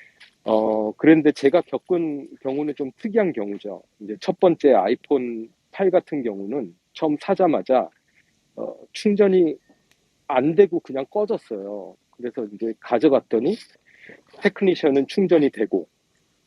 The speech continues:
제가 다시 집에 갖고 왔더니 충전이 안 되고. 그러니까 이런 현상이 일어났는데 나중에 알고 보니까, 어, 정품 케이블만 충전이 되는 거예요. 그걸 발견한 거죠. 그럼 그 분명히 어노멀리인데,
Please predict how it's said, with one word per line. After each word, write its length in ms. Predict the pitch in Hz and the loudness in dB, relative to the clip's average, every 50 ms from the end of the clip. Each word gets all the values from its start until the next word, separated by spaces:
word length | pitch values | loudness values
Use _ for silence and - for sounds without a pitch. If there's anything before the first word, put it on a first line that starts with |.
| _ _ - 117 107 - - | _ _ -18 -18 -18 -12 -8
제가 180 | - 113 110 107 _ _ _ | -4 -4 -4 -4 _ _ _
다시 260 | - 117 107 - - - | -4 -4 -4 -4 -4 -10
집에 260 | - - 113 120 117 | -8 -4 -2 0 0
갖고 260 | - 101 - - - | 0 -2 -8 -6 -8
왔더니 340 | 98 - - 113 107 123 131 - | -8 -8 -8 -8 -8 -8 -10 -10
충전이 440 | - - 151 143 143 127 123 120 | -8 -6 -4 0 0 0 2 0
안 160 | 95 82 85 87 | 0 -2 -4 -4
되고. 300 | 95 90 87 - 85 87 _ _ _ _ _ _ _ - - - - - - _ _ - | -4 -4 -4 -6 -16 -20 _ _ _ _ _ _ _ -16 -14 -14 -14 -14 -16 _ _ 0
그러니까 200 | 139 117 113 127 | 2 4 4 6
이런 220 | 147 165 170 165 | 8 8 6 6
현상이 360 | 165 165 156 - 160 147 143 | 2 -2 -4 -4 -4 -4 -4
일어났는데 720 | 139 123 110 117 117 117 107 104 104 113 - 147 135 98 80 _ _ _ _ _ _ - - 120 - | -4 -4 -6 -6 -6 -6 -6 -8 -8 -6 -4 -2 -2 -2 -6 _ _ _ _ _ _ -20 -20 -12 -6
나중에 360 | - 98 107 - 139 135 135 | -4 -4 -4 -2 -4 -2 -2
알고 340 | 123 92 95 107 107 131 123 | -2 -2 -2 -4 -6 -6 -4
보니까, 500 | 120 120 107 101 95 - - 139 151 175 _ _ _ _ _ _ _ _ _ _ _ - | -4 -4 -6 -6 -8 -4 -2 -2 -2 -4 _ _ _ _ _ _ _ _ _ _ _ -16
어, 360 | 101 95 95 98 95 98 92 95 98 _ _ | -14 -12 -12 -10 -12 -12 -12 -14 -18 _ _
정품 1000 | - - - 120 127 143 147 143 _ - - - - 185 175 175 180 185 190 196 _ _ - | -6 0 2 4 4 4 4 2 _ -12 -8 0 2 2 2 2 -2 -4 -6 -10 _ _ -8
케이블만 920 | - - 220 220 214 214 180 175 175 170 160 156 151 151 160 180 185 - | 0 2 4 4 4 2 0 0 0 0 0 0 -2 -2 -2 -2 -4 -6
충전이 420 | - - 208 185 175 175 160 143 | -6 -6 -4 0 0 0 0 0
되는 340 | 127 - 117 110 113 120 104 | -4 -4 -6 -6 -6 -6 -6
거예요. 260 | 98 95 85 80 78 - _ _ _ _ _ _ _ _ | -6 -8 -8 -8 -12 -16 _ _ _ _ _ _ _ _
그걸 280 | - 104 - - 117 104 - | -18 -14 -8 -6 -6 -6 -6
발견한 460 | - 104 101 101 120 113 113 131 143 | -6 -6 -4 -2 -4 -4 -4 -6 -6
거죠. 260 | 120 98 - _ - - _ _ _ _ _ _ _ _ - - - - - _ _ _ _ - | -6 -6 -8 _ -20 -20 _ _ _ _ _ _ _ _ -20 -20 -20 -20 -20 _ _ _ _ 2
그럼 120 | 220 208 - | 2 2 2
그 160 | - 190 190 | 2 0 0
분명히 420 | - - 190 202 240 269 262 240 190 | 2 4 6 6 6 6 6 8 8
어노멀리인데, 1120 | 131 131 151 180 202 196 202 190 175 156 143 120 101 107 104 101 117 120 110 92 82 85 | 8 8 8 6 4 4 2 0 0 -2 -4 -6 -6 -6 -6 -6 -6 -6 -8 -8 -10 -16